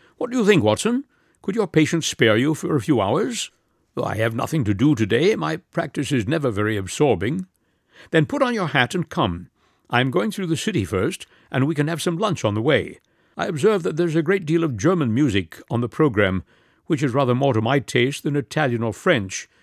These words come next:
It is introspective, and I want to introspect." "Come along."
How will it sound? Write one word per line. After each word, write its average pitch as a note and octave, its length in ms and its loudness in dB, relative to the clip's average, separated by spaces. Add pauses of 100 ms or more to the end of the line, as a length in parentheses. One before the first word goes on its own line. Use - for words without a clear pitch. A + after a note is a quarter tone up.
(160)
It D3+ 140 -6
is A#2+ 280 0
introspective, A#2 920 -2
and G2+ 320 -6
I B2+ 100 2
want C#3 460 -4
to - 140 -4
introspect." - 800 -8 (800)
"Come F3 140 -4
along." D#3+ 360 2